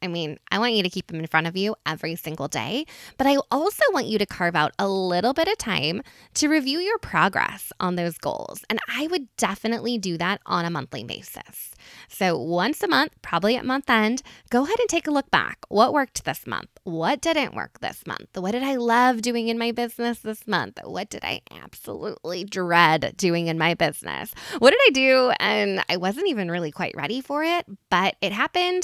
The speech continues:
and I learned from it? So thinking about all of those things as you're reflecting back on the previous lo-, month and also setting intentions and goals and adjusting those goals as needed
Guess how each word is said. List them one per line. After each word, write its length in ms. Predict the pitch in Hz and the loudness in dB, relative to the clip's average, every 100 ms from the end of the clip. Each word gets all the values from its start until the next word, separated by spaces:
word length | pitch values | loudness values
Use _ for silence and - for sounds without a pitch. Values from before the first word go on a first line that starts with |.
| - | 0
and 280 | 196 196 196 | 0 0 0
I 100 | 180 | 0
learned 340 | 175 165 165 - | 0 0 -2 -6
from 220 | - 110 | -6 -6
it? 200 | 71 - - - - - | -6 -10 -10 -16 -18 -16
So 180 | - - | -4 -2
thinking 420 | - 302 349 539 554 494 | -2 -4 -4 -2 -2 -2
about 500 | 226 180 175 170 - - | -2 -2 0 0 -2 -6
all 300 | 180 233 302 | -4 -2 -2
of 180 | 311 254 | -2 0
those 240 | 262 240 | -2 -2
things 320 | - 202 196 | -4 -4 -2
as 120 | 185 | -4
you're 120 | 175 160 | -4 -2
reflecting 560 | 165 175 156 - 143 | -2 -4 -6 -6 -8
back 300 | 175 262 330 | -6 -8 -4
on 100 | 370 | -4
the 80 | 370 | -4
previous 540 | - 285 254 247 240 | -4 -6 -2 -4 -2
lo-, 260 | 233 220 - - | -2 0 -2 -4
month 400 | 220 208 220 - - - - - | -2 -2 -2 -10 -20 -18 -20 -4
and 160 | 240 233 - | -2 -2 -2
also 380 | 226 233 247 277 | -2 -2 -2 -4
setting 300 | - 220 190 | -2 -4 -2
intentions 720 | 185 - 440 - 202 180 190 - | -4 -2 -2 0 0 -2 -4 -6
and 140 | 208 | -2
goals 400 | 180 151 185 240 | 0 0 -2 -4
and 80 | 208 | -6
adjusting 560 | 165 175 202 - 294 | -4 -6 -6 -4 -4
those 200 | 302 302 | -4 -4
goals 440 | - 214 190 190 - - - | 0 0 2 -2 -6 -10 -6
as 360 | 202 233 233 | -4 -4 -4
needed 420 | 190 170 170 170 | -4 -2 0 -2